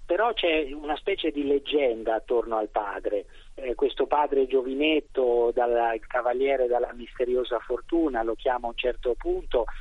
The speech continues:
e c'è una poesia in cui si dice che questo padre dal passo leggero nel mondo scioglieva i capelli alle donne. E quindi è evidente che il padre schiude dal punto di vista del figlio anche il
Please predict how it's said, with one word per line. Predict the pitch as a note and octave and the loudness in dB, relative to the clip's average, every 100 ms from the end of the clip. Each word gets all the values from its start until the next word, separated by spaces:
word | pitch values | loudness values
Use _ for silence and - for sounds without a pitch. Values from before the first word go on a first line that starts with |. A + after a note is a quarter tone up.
| - - | -12 -10
e | E3+ | -6
c'è | - G3+ | 0 0
una | F3+ E3+ | 2 0
poesia | E3+ F#3+ E3 F#3+ | 2 2 2 0
in | D3+ | 0
cui | D3 C#3 | -2 -2
si | - | -2
dice | F3+ F3 D#3 B2+ - - - | -2 0 2 2 0 -12 -8
che | - - | -6 0
questo | C#3+ - D3+ | -2 0 0
padre | D#3 E3 E3 C3 B2 A2+ - - | 2 2 2 0 0 0 -6 -6
dal | - C3 B2 | 0 0 2
passo | D3+ C#3+ - C#3 | 0 0 -2 -2
leggero | C3 A#2+ C#3+ D3 B2 B2 | -2 -2 0 2 0 -2
nel | C#3 E3 | -2 -4
mondo | D#3+ E3 D3 B2 | -4 -4 -4 -6
scioglieva | - D3 D3+ E3 E3 C#3 | -4 -4 0 2 2 2
i | B2+ | 2
capelli | B2+ - C3 B2 | 0 2 0 2
alle | A#2 A2 A2 | 2 2 0
donne. | G#2 F#2 - - - - - - | 0 -2 -8 -14 -20 -20 -20 -16
E | - D#4+ | -14 -8
quindi | - F#3+ D#3+ | -2 2 4
è | D3 | 4
evidente | D#3 E3 F3+ F3 C3+ | 4 4 2 2 -2
che | C3+ | 0
il | C#3 - | -2 0
padre | E3 F3 F3+ C#3+ B2+ - - A2+ | 2 2 2 0 -2 -6 -16 -8
schiude | - - G3 F#3+ D#3 B2+ | -8 -2 0 2 2 0
dal | A#2+ A#2+ | 0 -2
punto | - D#3 C#3 | -4 -4 -4
di | C3+ | -2
vista | C#3 D#3+ - C3 | -4 -6 -2 -2
del | C#3 C3+ | 0 -2
figlio | F3+ - D3+ | -4 -2 0
anche | C3 C#3+ - | 0 -2 -2
il | B2+ | -4